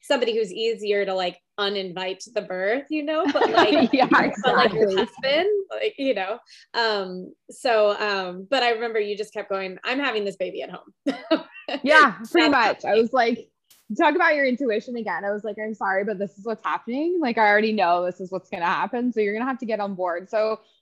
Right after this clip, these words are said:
Speaker 2: we talked a lot about it, and then him just getting more comfortable with the idea. He just had to really, like, put some thought into it and imagine what that would look like. Even still, he had no idea what it would look like,
Speaker 1: Mm-hmm.
Speaker 2: but having
Speaker 1: Well, and
Speaker 2: you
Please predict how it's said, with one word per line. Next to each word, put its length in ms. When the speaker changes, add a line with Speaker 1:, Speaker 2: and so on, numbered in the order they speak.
Speaker 2:
we 120
talked 360
a 60
lot 280
about 400
it, 400
and 160
then 260
him 120
just 180
getting 220
more 140
comfortable 380
with 80
the 120
idea. 320
He 140
just 160
had 140
to 80
really, 240
like, 320
put 180
some 160
thought 280
into 280
it 140
and 100
imagine 460
what 200
that 140
would 120
look 200
like. 340
Even 320
still, 180
he 180
had 200
no 120
idea 260
what 100
it 100
would 160
look 240
like, 380
Speaker 1:
Mm-hmm. 0
Speaker 2:
but 320
having 420
Speaker 1:
Well, 0
and 100
Speaker 2:
you 60